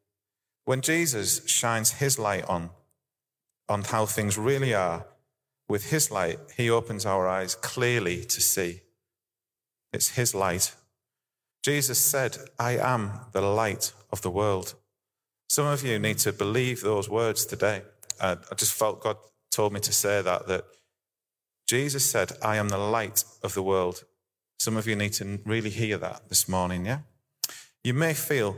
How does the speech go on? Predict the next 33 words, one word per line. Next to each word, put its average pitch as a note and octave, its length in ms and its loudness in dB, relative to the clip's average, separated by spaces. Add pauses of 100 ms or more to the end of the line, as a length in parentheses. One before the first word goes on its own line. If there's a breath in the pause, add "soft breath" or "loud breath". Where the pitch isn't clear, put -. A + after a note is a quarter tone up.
(100)
that - 100 -4
you're A2 140 0
in G#2+ 160 0
darkness A2+ 720 -2 (840)
and G#2 80 2
that G#2+ 100 0
your G#2 160 0
light G#2+ 520 0
has G2 120 2
become G2 380 -2
dim, F#2+ 340 -2 (540 soft breath)
that A#2 100 0
you're A#2+ 120 0
des-, - 420 -2
you're B2 140 2
in B2 100 2
desperate C3 480 0
need A#2+ 420 0 (300)
for - 100 -4
the G2+ 100 2
light A2+ 300 2
of G#2+ 120 -2
the A2 80 0
world G#2+ 480 0
to - 100 -4
come G#2+ 380 -6
to - 160 -6
you G#2 260 -2
as F2+ 140 -4
well. F2+ 280 -10 (1120)
Invite A2+ 380 0
Jesus A2 400 0
in. G#2 240 -6